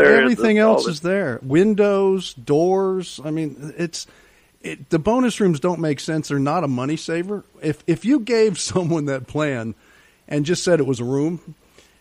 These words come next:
Speaker 2: and then you gave somebody else a plan and called it a bonus room and kept it totally secret, the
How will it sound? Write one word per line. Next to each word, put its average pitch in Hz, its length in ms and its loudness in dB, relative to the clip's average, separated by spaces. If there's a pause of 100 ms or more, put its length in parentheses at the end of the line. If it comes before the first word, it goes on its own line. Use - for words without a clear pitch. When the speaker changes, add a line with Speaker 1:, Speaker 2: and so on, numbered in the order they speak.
Speaker 2:
and 160 180 -2
then 175 80 2
you 196 60 2
gave 196 240 2
somebody 185 280 0
else 175 220 0
a 156 60 -8
plan 147 380 -2
and 131 180 -4
called 156 240 0
it 143 80 0
a - 20 -10
bonus 139 400 -2
room 127 160 -2
and 127 100 -4
kept 185 240 -2
it 123 120 -8
totally 160 300 -2
secret, 170 500 -4 (540)
the 156 100 0